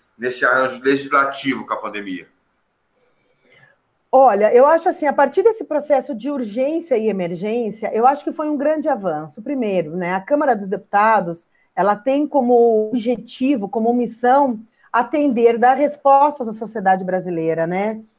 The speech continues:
Speaker 2: E diante de uma pandemia, e diante do cenário que nós já vimos em todos os setores brasileiros, né? Não somente na cultura, mas os pilares do país, né? Que é a economia, saúde, educação e cultura, né?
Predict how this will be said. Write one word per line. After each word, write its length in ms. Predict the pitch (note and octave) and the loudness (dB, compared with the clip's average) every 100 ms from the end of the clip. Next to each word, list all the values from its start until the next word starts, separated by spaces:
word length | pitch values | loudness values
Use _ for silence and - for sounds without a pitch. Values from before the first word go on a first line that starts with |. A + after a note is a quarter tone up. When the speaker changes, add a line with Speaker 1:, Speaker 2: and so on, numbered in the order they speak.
| - | -8
Speaker 2:
E 80 | |
diante 400 | G#3 C4+ C4+ D4+ | -2 2 2 2
de 80 | B3+ | -4
uma 140 | C4+ C4 | -2 0
pandemia, 600 | C4+ C4 B3 A#3 F#3+ E3+ _ _ | 0 0 0 0 0 -2 _ _
e 80 | A3+ | -4
diante 360 | G3 C#4 D4 | 2 4 2
do 120 | C#4 A#3 | -2 -6
cenário 560 | - C#4+ A#3+ C4 D#4+ | 2 2 4 2 2
que 120 | - | 0
nós 160 | C#4 C4 | -2 0
já 80 | C4 | 0
vimos 340 | G#3+ A3+ A3+ | -2 -6 -4
em 80 | C#4 | -2
todos 320 | E4+ G4 D#4 | 0 0 -2
os 80 | B3 | -8
setores 380 | C4+ G#3+ A3+ G3+ | -8 -4 -6 -6
brasileiros, 640 | G3+ G3 G3+ E3+ E3+ D#3+ | -8 -6 -4 -2 -2 -2
né? 320 | E3+ F#3 A3+ A3 _ _ - | -6 -4 -6 -8 _ _ 0
Não 200 | C4 F#4 | 2 2
somente 460 | - C4+ B3 B3 | 0 2 2 0
na 100 | A3 | -2
cultura, 640 | G#3+ A#3 A3 F#3 F3 D#3+ - _ - | 0 0 0 0 0 -2 -4 _ -2
mas 200 | A3 A3+ | 0 0
os 140 | D4 | -2
pilares 640 | - C#4+ B3+ C#4 D4+ A#3+ | 0 4 4 4 4 2
do 120 | F#3 A3 | 0 0
país, 460 | A3 G3 F3+ F3+ | 2 2 0 -4
né? 220 | F#3+ G3+ | -4 -4
Que 220 | A3 A3 A3+ | -4 2 4
é 80 | |
a 100 | G#3 | 6
economia, 920 | G#3 G#3 A3+ A3 A3+ B3+ D#4+ E4 F4+ F4+ _ _ _ | 4 2 0 0 0 0 2 4 2 -2 _ _ _
saúde, 760 | _ - C4 B3+ C4 C4 A3 F#3+ | _ 0 4 4 2 0 -2 0
educação 680 | A3 A3 C4 C4+ B3+ - F4 | 2 2 0 0 0 0 0
e 40 | F#4+ | -2
cultura, 640 | - D4+ - G3+ E3+ E3 | -4 -8 -6 -6 -4 -4
né? 360 | F3+ G3+ B3+ | -4 -6 -8